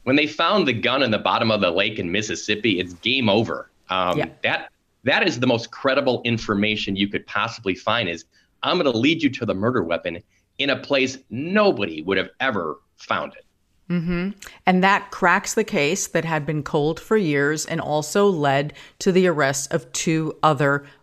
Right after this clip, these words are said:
Speaker 2: accomplices. And one of them turns out to be the N B A star's ex-wife, who he had just recently divorced. Now, this murder for hire plot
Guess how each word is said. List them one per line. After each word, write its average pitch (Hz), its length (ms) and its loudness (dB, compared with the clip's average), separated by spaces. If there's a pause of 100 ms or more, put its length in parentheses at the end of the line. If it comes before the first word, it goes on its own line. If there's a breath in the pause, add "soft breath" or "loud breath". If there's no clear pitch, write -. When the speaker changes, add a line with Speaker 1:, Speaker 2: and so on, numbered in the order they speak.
Speaker 2:
accomplices. 165 840 2 (340 loud breath)
And 180 420 2
one 151 400 4
of 208 120 2
them 160 280 4
turns 180 400 0
out - 380 0
to 160 80 0
be 170 800 0 (720 soft breath)
the 160 440 2 (140)
N 196 160 4
B 190 140 8
A 170 140 8
star's 151 760 2 (320)
ex-wife, 202 560 2
who 220 160 4
he 208 240 2
had 196 200 2
just 208 260 0
recently 180 1040 0 (100)
divorced. 131 680 0 (320 loud breath)
Now, 190 240 4
this 214 540 0 (160)
murder 208 260 2
for 190 140 0
hire 170 300 2
plot - 440 0